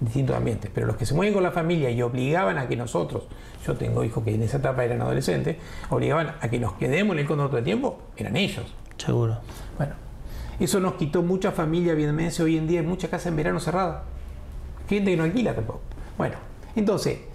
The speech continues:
Speaker 1: ¿es un barrio más de Viedma? Sí. ¿Tenemos que lograr que el vietmense vaya? Sí. ¿Es un atractivo turístico? Y todavía a la escala de atractivo turístico no.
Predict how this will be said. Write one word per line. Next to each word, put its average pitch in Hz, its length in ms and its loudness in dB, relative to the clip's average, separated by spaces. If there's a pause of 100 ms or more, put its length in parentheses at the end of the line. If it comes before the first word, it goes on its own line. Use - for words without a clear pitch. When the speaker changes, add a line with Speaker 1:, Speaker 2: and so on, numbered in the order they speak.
(160)
Speaker 1:
¿es 285 180 2
un 226 100 4
barrio 196 220 4
más 170 120 2
de 160 60 4
Viedma? 226 420 2
Sí. 131 360 -2 (720)
¿Tenemos 226 320 2
que 196 80 2
lograr 180 220 4
que 175 80 4
el 160 40 2
vietmense 151 380 2
vaya? 190 340 0
Sí. 120 320 -4 (680)
¿Es 269 240 2
un 226 120 4
atractivo 170 540 2
turístico? 165 760 -2
Y 170 140 0
todavía 208 520 2
a - 40 2
la 165 80 0
escala 208 420 0
de 170 60 2
atractivo 147 320 0
turístico 147 440 -2
no. 113 260 -4